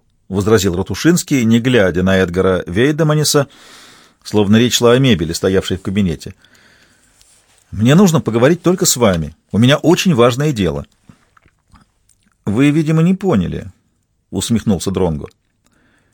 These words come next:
«Это не просто мой гость, заглянувший с улицы. Этот человек мой друг, которому я вполне доверяю». «Это вы не поняли», — повысил голос Ратушинский.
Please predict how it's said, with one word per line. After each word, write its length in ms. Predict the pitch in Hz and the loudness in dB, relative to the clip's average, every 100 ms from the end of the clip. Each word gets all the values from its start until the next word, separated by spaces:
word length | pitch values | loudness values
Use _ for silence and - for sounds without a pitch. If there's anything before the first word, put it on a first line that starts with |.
| _ _ _ _ _ | _ _ _ _ _
«Это 200 | - - | -6 0
не 100 | 113 | 0
просто 300 | 120 202 196 | 2 0 2
мой 180 | 165 143 | 2 2
гость, 480 | 127 139 143 - - | 2 2 2 -4 -14
заглянувший 600 | - 104 117 120 113 - | -8 -4 0 2 2 0
с 120 | 117 117 | -4 -4
улицы. 420 | 82 - - 92 _ _ _ _ _ _ | -4 -8 -16 -18 _ _ _ _ _ _
Этот 240 | - 113 117 | -4 -2 -2
человек 420 | - 135 151 151 | 0 2 0 0
мой 220 | 127 127 | 0 0
друг, 500 | 107 127 170 190 - | 0 0 0 -2 -4
которому 400 | 113 104 113 110 | -4 0 2 4
я 140 | 110 | 4
вполне 420 | 127 - 117 113 123 | 0 2 2 4 2
доверяю». 500 | 135 143 113 76 71 - _ _ _ _ _ _ _ _ _ | 0 0 0 -2 -6 -16 _ _ _ _ _ _ _ _ _
«Это 400 | 110 127 - 151 | 2 2 2 2
вы 300 | 139 202 180 | 4 4 6
не 160 | 120 | 6
поняли», — 540 | 120 - 123 107 95 90 | 4 2 2 4 2 0
повысил 460 | - 101 104 104 | 0 0 0 0
голос 360 | 98 107 101 92 | 0 2 0 0
Ратушинский. 720 | 98 95 98 139 143 - 98 | -6 -6 -4 -2 -2 -2 -4